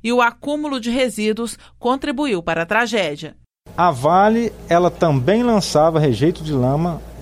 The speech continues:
Speaker 2: em Fundão, apesar de, num primeiro momento, ela não assumir isso, ela não declarar isso no seu relatório anual de lavra.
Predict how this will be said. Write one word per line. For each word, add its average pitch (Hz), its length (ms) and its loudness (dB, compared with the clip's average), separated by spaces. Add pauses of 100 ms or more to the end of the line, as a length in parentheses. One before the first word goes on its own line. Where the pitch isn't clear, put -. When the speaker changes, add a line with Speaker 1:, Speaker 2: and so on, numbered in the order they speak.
Speaker 2:
em 135 160 -2
Fundão, 131 500 0
apesar 147 400 2
de, 143 120 -4
num 160 100 0
primeiro 160 320 2
momento, 131 480 0 (340)
ela 123 140 2
não 190 220 4
assumir 139 420 0
isso, 156 240 -4
ela 147 160 2
não 214 220 2
declarar 185 480 4
isso 151 240 -2
no 156 60 -4
seu 160 200 0
relatório 151 480 2
anual 139 260 2
de 120 120 -2
lavra. 147 420 4